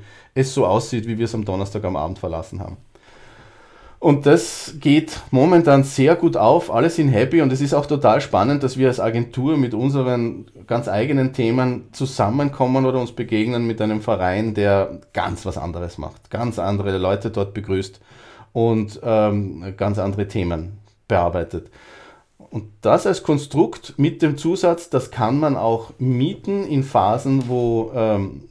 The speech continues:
wo wir dann entweder der Verein oder wir im Büro, was in, ab achtzehn, neunzehn Uhr am Abend zum Beispiel nicht mehr da sind,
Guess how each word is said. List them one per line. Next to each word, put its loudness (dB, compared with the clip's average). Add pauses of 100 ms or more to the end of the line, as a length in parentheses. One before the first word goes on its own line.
(140)
wo -6
wir 2
dann -2
entweder 0
der 0
Verein 0
oder -4
wir -2
im -2
Büro, -4
was -10
in, -6
ab -8
achtzehn, -8
neunzehn -6
Uhr -4
am -6
Abend -6
zum -6
Beispiel -4
nicht -6
mehr -2
da -2
sind, -4